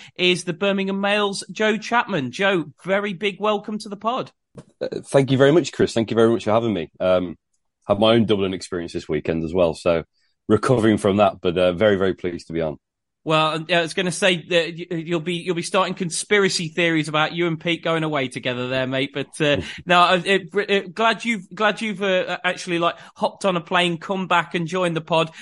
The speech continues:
Speaker 1: Pete's still absolutely living it up, so, you know, shows the commitment. It shows the commitment. But, uh,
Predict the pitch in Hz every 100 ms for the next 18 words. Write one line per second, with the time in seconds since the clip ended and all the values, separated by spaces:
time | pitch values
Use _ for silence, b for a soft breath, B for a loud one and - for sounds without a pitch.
0 | B - 208 214 - - 165 160 - 165
1 | 151 156 160 160 156 151 165 160 165 -
2 | 156 151 156 143 139 B _ _ _ -
3 | 214 180 - 156 143 127 - 107 - -
4 | 165 139 131 120 131 127 - 120 - 131
5 | - 135